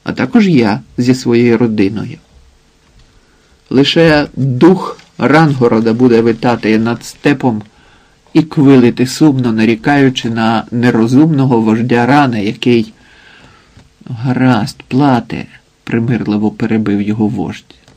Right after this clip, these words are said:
«Я дурницю сказав, пробач». «Я, Ране, спілкувався з ним», теж примирливо повів Плат. «Я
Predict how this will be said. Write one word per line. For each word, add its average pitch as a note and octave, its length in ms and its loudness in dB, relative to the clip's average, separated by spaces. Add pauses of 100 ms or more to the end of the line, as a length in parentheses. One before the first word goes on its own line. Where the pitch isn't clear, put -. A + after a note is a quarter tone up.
(140)
«Я B2+ 420 -2
дурницю C3 680 -2
сказав, - 680 -10 (100)
пробач». - 640 -4 (2500)
«Я, E3 480 4
Ране, D#3 640 2
спілкувався D3 920 2
з A2+ 80 -4
ним», G2 320 -4 (640)
теж G2 340 -6
примирливо B2 680 0
повів A2+ 420 -2
Плат. - 440 -12 (960)
«Я B2+ 500 0